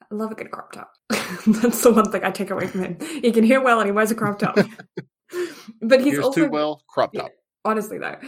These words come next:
Speaker 1: he's also got this exceptional ability to do this parkour because he can hear the bubbles. Um, the bubbles are, like, they make a noise, and when they make noise, he can, like, hear them and land on them in a spe-,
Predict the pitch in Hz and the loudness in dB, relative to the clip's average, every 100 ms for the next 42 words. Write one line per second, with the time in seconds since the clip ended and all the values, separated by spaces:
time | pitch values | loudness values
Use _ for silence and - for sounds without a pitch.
0 | - - 247 226 - 247 294 240 233 226 | -20 -10 -8 -4 -2 -2 -2 -2 -4 -4
1 | 214 - 202 - 233 233 240 226 185 175 | -6 -6 -10 -6 -8 -6 -6 -6 -2 -4
2 | 175 - 170 175 - - - 180 180 175 | -4 -8 -8 -10 -12 -14 -8 -6 -4 -6
3 | 175 - - _ - - _ 208 220 208 | -8 -16 -20 _ -20 -20 _ -4 -2 0
4 | 196 - 185 185 185 214 - _ _ 190 | -2 -4 -8 -6 -8 -8 -14 _ _ -4
5 | 208 - 190 180 226 220 220 214 - 220 | -4 -2 -4 -4 -4 -4 -4 -6 -6 -6
6 | 196 190 233 277 143 208 - _ _ 202 | -6 -6 -4 -2 -4 -8 -14 _ _ -4
7 | 202 214 196 - - - _ _ _ _ | -2 0 -2 -10 -14 -18 _ _ _ _
8 | 185 185 180 190 185 185 202 202 208 202 | -2 -2 -2 -6 -10 -8 -6 -4 -4 -6
9 | - - 196 190 190 - 285 302 262 269 | -8 -4 -4 -4 -4 -2 -2 -2 -4 -6
10 | 262 254 - 202 196 196 190 185 196 277 | -8 -8 -8 -6 -4 -4 -2 -2 -2 -6
11 | - 226 214 220 214 214 196 202 - 233 | -6 -8 -8 -10 -14 -10 -12 -12 -6 -4
12 | 214 214 208 180 180 185 - 214 208 202 | -2 -4 -6 -6 -6 -6 0 0 0 -2
13 | 196 190 196 196 190 | -2 -4 -6 -10 -12